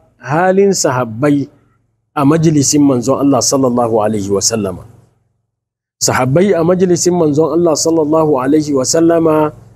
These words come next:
suna cikin ladabi saboda dalilai kamar haka. Daga cikin dalilai da yasa suke cikin ladabi,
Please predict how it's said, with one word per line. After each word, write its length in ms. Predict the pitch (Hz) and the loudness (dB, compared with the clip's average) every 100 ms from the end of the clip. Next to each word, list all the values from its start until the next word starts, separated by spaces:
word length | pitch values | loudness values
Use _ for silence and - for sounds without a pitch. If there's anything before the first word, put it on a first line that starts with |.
| _ _ _ | _ _ _
suna 400 | - 160 175 143 | -2 2 2 0
cikin 640 | 113 143 156 156 151 151 - - 127 | -2 -6 0 2 2 0 -6 -12 -4
ladabi 640 | 131 151 170 151 135 143 | 0 2 2 0 2 0
saboda 720 | 135 165 160 147 131 131 127 - - | 0 -2 0 0 0 -2 -6 -12 -10
dalilai 480 | 123 127 127 135 139 | -2 0 2 2 0
kamar 320 | - 113 110 | 0 -2 -2
haka. 320 | 110 - - - _ _ _ _ _ _ _ _ _ _ _ - | -4 -8 -14 -20 _ _ _ _ _ _ _ _ _ _ _ -2
Daga 240 | 123 113 | 0 0
cikin 480 | 135 190 220 220 202 | 0 0 2 2 2
dalilai 400 | 175 156 156 180 | 2 2 2 0
da 120 | 170 165 175 | 0 0 0
yasa 160 | 180 | 0
suke 320 | 156 175 - 147 | -2 -4 -4 -4
cikin 320 | - - 170 | -4 -2 0
ladabi, 540 | 180 170 151 175 180 | 2 2 0 0 -2